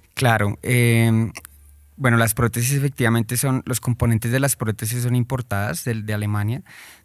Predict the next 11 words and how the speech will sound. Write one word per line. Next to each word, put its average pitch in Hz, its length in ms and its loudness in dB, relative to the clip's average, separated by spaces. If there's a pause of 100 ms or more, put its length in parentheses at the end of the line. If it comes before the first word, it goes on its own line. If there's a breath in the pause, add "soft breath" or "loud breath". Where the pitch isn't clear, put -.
de 110 160 -4
la, 110 180 -2
de 107 120 -6
la 107 40 -4
empresa 104 320 -6
que - 140 -10
les 113 140 -4
nombro, 110 340 -2
todo, 110 280 -6 (160)
bueno, 127 200 0
particularmente, 113 960 -2